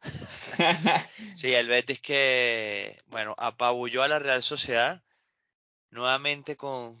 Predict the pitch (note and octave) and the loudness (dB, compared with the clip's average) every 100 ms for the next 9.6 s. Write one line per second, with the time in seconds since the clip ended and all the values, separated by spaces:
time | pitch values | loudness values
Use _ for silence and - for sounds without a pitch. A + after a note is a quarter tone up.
0 | A2+ A#2 A#2 A#2+ B2 B2 - _ - B2 | _ -10 -8 -10 -14 -18 -20 _ -14 -10
1 | B2+ A#2+ A#2+ B2 C3+ C3 C3+ B2+ A2 A2 | -6 -2 2 2 0 -8 -6 -6 -4 -6
2 | G#2 B2 D3 D#3+ E3+ _ _ _ _ - | -2 -2 0 -6 -12 _ _ _ _ -20
3 | - - - _ _ - A#2 A2 A2 G#2 | -20 -20 -20 _ _ -8 -2 0 2 0
4 | G2+ G2+ G2 G2+ - _ _ _ _ _ | 0 0 -4 -8 -20 _ _ _ _ _
5 | - A#2+ A#2 C3+ C3 B2 D3 C#3+ C#3+ C3+ | -4 -2 0 0 0 0 -2 -4 -6 -6
6 | - B2 B2+ B2+ C#3 C#3+ D3 C#3+ - D#3 | -8 -4 -2 0 -2 -4 -6 -4 -4 -4
7 | G#3+ - _ _ _ _ _ _ _ _ | -8 -16 _ _ _ _ _ _ _ _
8 | _ - B2 A#2+ A#2+ A#2+ B2+ C3+ B2+ C3 | _ -8 -2 0 2 0 0 -4 -4 -2
9 | C3+ C3 A2+ A#2 C#3+ F3+ | 0 0 2 0 0 -2